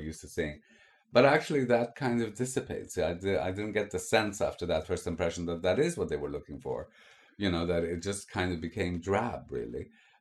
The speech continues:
Um, so I think in terms of, you know, where the camera's placed and also the narrating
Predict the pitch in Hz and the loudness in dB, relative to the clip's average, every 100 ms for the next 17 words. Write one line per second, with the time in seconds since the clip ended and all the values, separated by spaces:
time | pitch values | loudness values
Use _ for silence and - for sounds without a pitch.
0 | - 98 92 87 87 82 - _ - - | 0 4 6 6 4 0 -4 _ -10 6
1 | 113 101 98 95 - _ - 123 107 85 | 10 10 8 4 -6 _ 0 2 4 2
2 | 92 95 87 82 78 - _ _ _ 101 | 0 0 0 0 -2 -8 _ _ _ 0
3 | 87 73 73 _ _ - - 82 92 92 | 0 0 -6 _ _ -20 -6 2 6 8
4 | 90 87 82 85 - 95 95 92 85 - | 8 4 0 -10 -2 2 4 4 0 -4
5 | - - 127 123 123 - _ - 85 85 | -10 4 8 8 6 -2 _ -6 -2 0
6 | 90 - 87 87 87 85 82 98 120 127 | 0 2 2 2 2 0 4 6 6 6
7 | 131 127 131 | 4 4 2